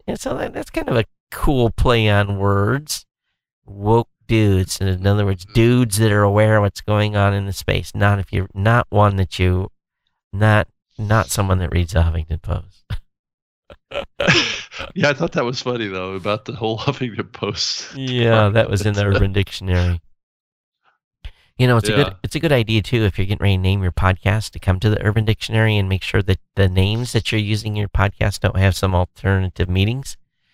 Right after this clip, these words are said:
Speaker 1: Uh, 'cause I've heard some podcasts before, I'm like, "Do you know <laughs> what that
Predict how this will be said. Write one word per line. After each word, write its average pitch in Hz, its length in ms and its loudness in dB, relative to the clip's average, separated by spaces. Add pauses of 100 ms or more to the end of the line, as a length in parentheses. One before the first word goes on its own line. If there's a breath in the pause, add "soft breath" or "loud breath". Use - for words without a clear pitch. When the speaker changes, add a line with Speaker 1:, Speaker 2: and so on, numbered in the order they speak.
(360)
Speaker 1:
Uh, 90 360 0
'cause 92 140 0
I've 104 160 2
heard 117 160 2
some 95 140 -2
podcasts 95 400 2
before, 87 200 0
I'm 87 80 0
like, 85 200 0 (500)
"Do 90 100 -4
you 92 320 -2
know 107 240 0
<laughs> - 20 4
what 107 160 6
that 98 360 2